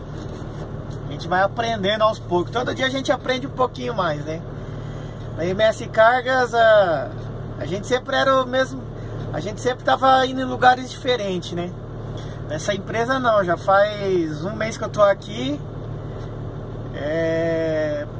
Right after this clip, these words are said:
praticamente eu só venho nesse cliente aqui, né? Só nesse, sempre fazendo esse caminho. Pra carregar que eu faço um caminho, às vezes vou,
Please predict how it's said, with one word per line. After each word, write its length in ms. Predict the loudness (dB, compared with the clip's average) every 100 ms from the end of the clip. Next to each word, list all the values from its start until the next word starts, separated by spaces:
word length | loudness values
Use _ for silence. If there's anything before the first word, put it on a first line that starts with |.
| -10 -10 -10 -10 4
praticamente 720 | 6 6 4 2 4 0 -2
eu 60 |
só 260 | 0 4 4
venho 200 | 2 -2
nesse 220 | -2 -4
cliente 480 | -8 -6 -6 -4 -4
aqui, 260 | -4 -2 -2
né? 160 | -2 -6 -8
Só 300 | -8 0 2
nesse, 240 | 2 -6 -10 -12 -10 -10 -10
sempre 320 | -4 -4 -2
fazendo 220 | 0 0
esse 140 | 0 -4
caminho. 420 | -4 -4 -4 -2
Pra 160 | 0 2
carregar 520 | 4 4 4 6 4
que 120 | 4
eu 80 | 0
faço 300 | 4 2 0
um 40 |
caminho, 520 | -4 -4 -4 -4 0 0
às 160 | 0
vezes 240 | 0 -2 -2
vou, 340 | -2 0 0